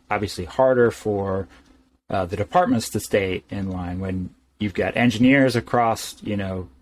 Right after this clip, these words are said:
ten, twelve different pods, you then need to start having those structures where engineers can talk to each other. And that's where some of the, the other systems that I put in place, I mentioned the R F Cs, but also, like,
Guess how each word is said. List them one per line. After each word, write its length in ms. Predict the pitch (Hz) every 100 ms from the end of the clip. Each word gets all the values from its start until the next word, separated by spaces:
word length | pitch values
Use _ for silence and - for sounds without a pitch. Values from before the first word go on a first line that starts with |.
| _ -
ten, 460 | - 120 117 113 110
twelve 380 | - 120 117
different 320 | 110 110 101 -
pods, 800 | 156 151 107 117 113 - - - _ _ _ _ _ _ _
you 180 | 110 110
then 520 | 113 113 110 110 107 -
need 220 | 110 113 110
to 100 | 104
start 260 | - 107
having 240 | 107 104 101
those 160 | 98
structures 560 | - 107 - 104 92 95
where 280 | 95 92 -
engineers 580 | 120 113 107 110 113 -
can 160 | 104
talk 240 | 104 92 -
to 140 | 92
each 160 | 90 -
other. 320 | 92 98 - - _ _ _ _ -
And 180 | 104
that's 520 | 110 110 - - - -
where 380 | 107 107 104 98
some 240 | - 104
of 80 | 95
the, 240 | 92 104 -
the 100 | 104
other 160 | 120 123
systems 460 | - 113 - 107
that 140 | 104 101
I 160 | 95 - _ _ _
put 140 | 110
in 100 | 101
place, 340 | 101 101 92 95
I 140 | 95
mentioned 400 | 98 95 - 98
the 60 | 101
R 120 | 95
F 100 | 92
Cs, 420 | - 95 95 -
but 160 | 92 92
also, 280 | 90 -
like, 260 | - 82